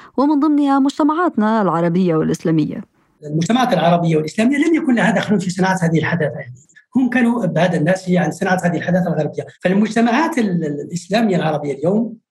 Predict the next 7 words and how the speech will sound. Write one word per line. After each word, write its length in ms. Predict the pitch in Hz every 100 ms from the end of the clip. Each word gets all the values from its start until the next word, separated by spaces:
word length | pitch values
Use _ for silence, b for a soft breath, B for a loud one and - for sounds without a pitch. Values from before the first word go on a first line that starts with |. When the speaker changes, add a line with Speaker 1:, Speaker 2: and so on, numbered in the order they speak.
| _ _ _ _ _ _ b b b _ _ -
Speaker 2:
انخرطت 760 | 202 175 294 262 233 233 - -
في 120 | -
الحداثة 720 | 165 170 190 - 175 196 226 - - _
الغربية، 520 | 175 151 175 139 139 131 -
ولكن 500 | 165 180 - 226 240 233 - _ _ -
وفق 420 | 165 226 - 180
آلية 460 | 170 151 160 143